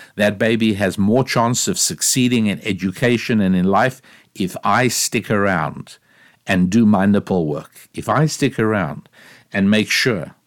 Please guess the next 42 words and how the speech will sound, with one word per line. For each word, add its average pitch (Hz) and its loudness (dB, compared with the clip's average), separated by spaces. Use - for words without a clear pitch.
that 90 -2
that 101 0
baby 107 0
has 98 0
a 101 0
father 104 -2
and 98 2
its 95 -2
mother 107 2
has 104 0
a 92 0
husband, - -4
then 98 0
I 117 2
will 107 0
be 95 0
doing 95 2
my 104 2
nipple 92 0
job, 73 -8
if, - -8
<laughs> - -6
if 117 -2
you'll 107 2
allow 110 2
me 110 2
to 101 2
put 113 0
it 95 0
that 90 0
way. 90 0
It's 90 -4
not 95 0
terribly 92 0
elegant, 85 -4
but, 92 -4
but - -4
you 107 0
know 95 2
what 90 0
I 80 -2
mean. 78 -8